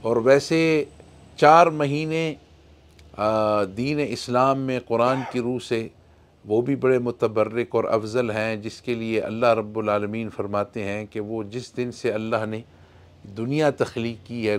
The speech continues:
گویا تو اس وقت سے ہی وہ مہینے فضیلت والے چلے آ رہے ہیں۔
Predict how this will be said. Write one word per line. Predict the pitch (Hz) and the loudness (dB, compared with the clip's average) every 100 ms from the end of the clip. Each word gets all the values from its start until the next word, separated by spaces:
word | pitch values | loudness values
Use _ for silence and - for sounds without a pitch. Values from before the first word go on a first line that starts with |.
| 98 | 0
گویا | 101 110 | 0 0
تو | 104 110 135 | -2 -4 -4
اس | - | -4
وقت | 117 113 | -4 -6
سے | - 110 | -6 -6
ہی | 120 | -4
وہ | 110 113 110 95 - - - - | -2 -2 -2 -4 -8 -20 -20 -12
مہینے | 104 110 113 117 113 104 - - - - | -8 -4 -4 -4 -4 -6 -10 -20 -20 -6
فضیلت | 107 104 110 113 110 | -4 -2 -4 -2 0
والے | 104 104 | 0 0
چلے | - 104 110 | -4 -2 0
آ | 98 | 2
رہے | 98 90 | 0 -4
ہیں۔ | 80 | -10